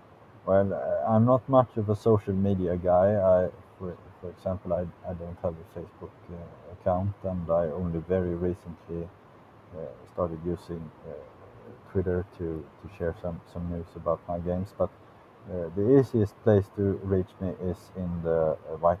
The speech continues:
Hack community, and you will find a link, uh, in the same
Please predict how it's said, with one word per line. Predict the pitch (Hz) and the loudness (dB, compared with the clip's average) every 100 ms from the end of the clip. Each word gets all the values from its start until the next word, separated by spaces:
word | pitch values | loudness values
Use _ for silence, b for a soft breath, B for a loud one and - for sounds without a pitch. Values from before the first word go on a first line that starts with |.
| - | 0
Hack | 82 - | -2 -2
community, | 85 85 82 80 - 69 71 | -8 -6 -6 -8 -12 -14 -10
and | 87 | -8
you | 85 | -6
will | 85 - | -8 2
find | 95 85 | 2 2
a | |
link, | 85 85 80 - - - - | -2 -2 -6 -14 -20 -20 -18
uh, | 76 69 | -18 -14
in | 82 | -14
the | |
same | 78 82 | -8 -8